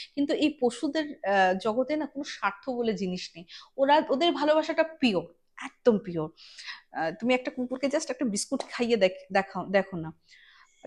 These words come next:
নেক্সট দিন, হয়তো একদিনই খাইয়েছো, নেক্সট দিন যদি তোমার উপর কেউ হামলা করে না, সবার আগে প্রোটেক্ট করতে ওই কিন্তু দৌড়াবে।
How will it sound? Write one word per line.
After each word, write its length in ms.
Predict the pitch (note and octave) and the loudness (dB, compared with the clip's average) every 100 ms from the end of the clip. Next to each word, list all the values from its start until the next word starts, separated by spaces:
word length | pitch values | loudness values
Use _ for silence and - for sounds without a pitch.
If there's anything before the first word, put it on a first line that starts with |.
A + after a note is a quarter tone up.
| - _ _ _ _ G#3+ | -20 _ _ _ _ 4
নেক্সট 280 | A3+ C4+ | 4 4
দিন, 240 | A#3+ E4 A#3 - | 6 6 6 8
হয়তো 180 | C4 | 12
একদিনই 340 | D4+ C4 D4+ E4+ | 12 12 8 4
খাইয়েছো, 340 | E4 A#3+ A3+ | 4 4 4
নেক্সট 260 | G#3+ A#3+ B3+ | 4 2 2
দিন 100 | F#4 | 2
যদি 160 | D#4 | 4
তোমার 260 | D#4+ C#4+ C#4 | 4 8 8
উপর 140 | C#4 | 8
কেউ 140 | D4 E4 | 4 4
হামলা 320 | - G3+ B3 | 4 6 8
করে 200 | B3+ D4 | 8 6
না, 80 | D#4+ | 4
সবার 260 | C4 A#3+ | 6 8
আগে 140 | B3+ D4 | 6 4
প্রোটেক্ট 380 | B3+ A3+ A#3 - | 2 2 0 -2
করতে 240 | B3+ C4+ | 0 4
ওই 160 | A#3 A#3 | 4 4
কিন্তু 220 | A3+ G#3+ | 0 0
দৌড়াবে। 440 | G#3 E3+ D#3 - | 0 -2 -6 -8